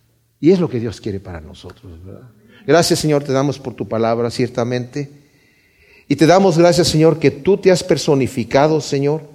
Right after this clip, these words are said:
y te has hecho carne. El Logos se hizo carne y habitó entre nosotros. Y vimos su gloria, gloria como del unigénito del Padre, lleno de gracia y de verdad.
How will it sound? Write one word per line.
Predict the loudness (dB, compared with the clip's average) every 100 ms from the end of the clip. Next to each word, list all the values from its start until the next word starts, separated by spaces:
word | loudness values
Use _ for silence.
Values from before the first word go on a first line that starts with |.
| _ _ _ _ _ _ _
y | -4
te | 4 4
has | 6 2
hecho | 2 -2 -2
carne. | -2 -2 -4 -8 -16 -20 _ _ -4
El | 2 4
Logos | 4 4 0
se | 0
hizo | 0 0 -4 -8
carne | -8 -12 -12 -18 -20 -20 _ _ _ _ _ _ _
y | 2
habitó | 2 0 2 2
entre | 4 0
nosotros. | 0 -4 -10 -10 -20 -20 -20 -20 -20 -20 _ _ _ _ _ _ _ _
Y | 2
vimos | 4 4 2
su | -2 -2
gloria, | 2 2 2 -2 -12 -20 _ _ _ _ _
gloria | 2 4 4 2
como | -2 -4
del | -4 -6 -8 -4
unigénito | -4 -4 -2 -2 -2 -2
del | -2
Padre, | -6 -4 -4 -4 -10 -12 _ _ _
lleno | 2 2 2
de | 0
gracia | 0 -2 -4 -6 -6
y | -4
de | -6
verdad. | -8 -12 -14 -16